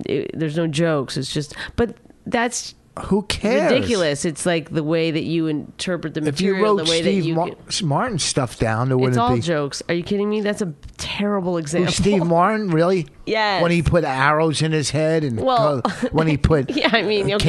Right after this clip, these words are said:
Speaker 2: came out with a gas pump in his hand.
Speaker 1: <laughs>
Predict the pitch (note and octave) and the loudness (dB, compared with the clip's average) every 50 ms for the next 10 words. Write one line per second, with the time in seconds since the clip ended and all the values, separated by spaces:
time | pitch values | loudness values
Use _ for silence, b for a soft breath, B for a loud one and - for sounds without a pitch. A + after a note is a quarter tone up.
0 | E3 D#3+ D#3+ D#3+ D#3+ E3 E3 D#3+ D#3 D3 C3 A2+ - C#3 C#3 D3 D#3 D3+ - - | 4 4 6 6 6 6 6 6 4 4 4 4 4 4 4 4 4 2 2 0
1 | - - D#3+ D#3+ D3 - E3 D#3 D#3+ D#3+ C#3+ - - C#3+ D#3 D#3 D#3 D#3 D#3+ D#3+ | 0 2 2 2 2 2 0 2 2 0 0 0 0 0 0 2 2 2 2 2
2 | D#3+ D#3+ D#3 - - - | 2 2 0 0 -2 -2